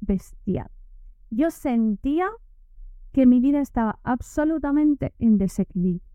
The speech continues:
y que todo eso que se suponía que me tenía que hacer feliz, en ese momento tenía mis dos niños, mi marido, un puesto de trabajo reconocido, un muy buen salario, mi grupo de amigas, me sentía bien físicamente a nivel de salud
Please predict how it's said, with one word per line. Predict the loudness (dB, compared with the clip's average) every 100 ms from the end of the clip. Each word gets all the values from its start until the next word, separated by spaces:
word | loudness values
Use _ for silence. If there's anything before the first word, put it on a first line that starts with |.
| -18 -16 -16 -18 -4
y | -2
que | 2 0
todo | 2 -2 0 2
eso | 0 0 -2 -2
que | -2
se | -2
suponía | -6 -2 -2 2 4 4 2
que | 2
me | 2 2
tenía | 2 2 2
que | -2
hacer | -6 -4 -6 -6
feliz, | -6 -4 0 0 -2 -4 -16 -20 -20 -20 -20 -20 -4
en | 2 4
ese | 4
momento | 2 2 2 0
tenía | 2 2 2 2
mis | 2 2 0
dos | 0 2
niños, | 2 2 2 0 -2 -6 -12 -14 0
mi | 4
marido, | 6 4 2 2 2 0 0 0 -2 -2
un | -2 0 -2
puesto | -2 -2 -2 -2
de | 0
trabajo | 0 0 -2 -2
reconocido, | -2 2 2 2 0 0 2 -2 -2
un | 0 2 2
muy | 2 2
buen | 2 0 -2
salario, | -2 -2 0 0 0 2 2 2 -2 -6 -18 -20 -14 0
mi | 4 4
grupo | 4 2 2 0
de | 2
amigas, | 2 2 2 0 0 0 -4 -4
me | -2
sentía | 0 2 2
bien | 2 0 0
físicamente | -4 -2 0 4 4 4 4
a |
nivel | 4 4
de | 2
salud | 2 0 2 0